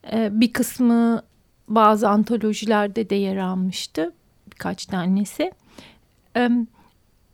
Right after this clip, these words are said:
ben, e, dönem dönem, e, güncel okumalarımı kesiyorum ve klasikleri okuyorum. Biraz zihin temizlemek gibi. Edebiyat nedir sorusuna her seferinde, e,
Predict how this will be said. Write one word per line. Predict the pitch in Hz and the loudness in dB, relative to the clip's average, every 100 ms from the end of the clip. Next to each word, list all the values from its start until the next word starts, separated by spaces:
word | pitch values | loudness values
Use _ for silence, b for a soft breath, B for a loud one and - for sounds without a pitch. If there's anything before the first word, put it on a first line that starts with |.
| 226 | 2
ben, | 285 294 302 254 - - | 6 6 6 0 -10 -6
e, | 226 240 233 202 | 2 4 4 4
dönem | 254 269 302 302 | 4 4 4 2
dönem, | 269 254 269 285 269 - _ - | 2 4 4 2 -2 -6 _ -6
e, | 233 226 - - - - | -2 -2 -4 -18 -20 -8
güncel | 220 214 202 233 240 247 277 | -4 -4 0 6 6 6 4
okumalarımı | 247 - 254 247 247 254 254 | 0 -2 -2 0 2 0 -2
kesiyorum | - 247 - 262 196 254 | -4 -6 0 0 2 2
ve | 269 | 0
klasikleri | 262 247 247 240 254 - 247 240 | -2 0 0 0 -4 -4 -2 2
okuyorum. | 240 - 196 180 202 254 262 b b b - | 0 0 -2 -2 -2 -4 -6 b b b -6
Biraz | 226 240 233 220 | 0 4 4 2
zihin | 208 254 | 0 0
temizlemek | 214 254 202 185 185 180 196 - | 0 -2 -2 -2 -4 -4 -4 -6
gibi. | 220 196 247 - _ - | -4 -2 -2 -4 _ -8
Edebiyat | 208 214 208 220 220 220 - | -2 2 2 4 2 0 0
nedir | 226 220 220 | 2 2 0
sorusuna | 208 226 208 202 - 214 220 226 B B | -2 -2 -2 -4 2 2 2 0 B B
her | - 240 | -2 0
seferinde, | 233 269 277 226 214 214 214 196 - _ _ _ B B B B 349 - | 0 -4 -4 -2 2 2 0 -2 -8 _ _ _ B B B B -14 -6
e, | 214 208 208 208 208 | -4 -2 -4 -4 -6